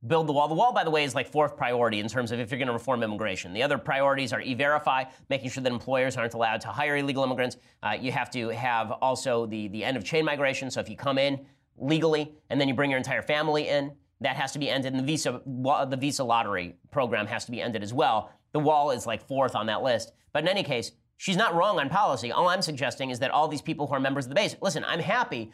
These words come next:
that they finally arrived at the point that I was at a while ago calling balls and strikes with Trump. I'm, I'm glad that they're finally saying that if Trump does something that they don't like, that they'll break with Trump.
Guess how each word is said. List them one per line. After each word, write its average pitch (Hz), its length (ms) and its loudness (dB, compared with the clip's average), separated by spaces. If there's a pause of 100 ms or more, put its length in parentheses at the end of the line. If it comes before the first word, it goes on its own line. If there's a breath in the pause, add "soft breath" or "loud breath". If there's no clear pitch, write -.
(120)
that 139 100 -4
they 170 100 4
finally 185 360 0
arrived 143 340 2
at 135 40 -6
the 123 60 -8
point 151 220 0
that 139 100 0
I 143 100 2
was 156 140 -2
at 135 140 2
a - 20 2
while 156 260 4
ago 120 180 2
calling 139 300 2
balls 135 240 2
and 135 80 -4
strikes - 300 -2
with 95 140 -12
Trump. - 240 -10
I'm, 123 200 -4
I'm - 200 -2
glad 170 340 2
that 131 60 -10
they're 151 100 2
finally 143 340 0
saying 127 280 0 (200 loud breath)
that 139 80 -2
if 131 60 -4
Trump 165 220 -2
does 147 180 0
something 143 340 -2
that 127 120 -6
they 139 80 2
don't 127 180 0
like, 151 240 2
that 117 80 -12
they'll 123 100 0
break 170 280 2
with 131 100 -4
Trump. 113 300 -6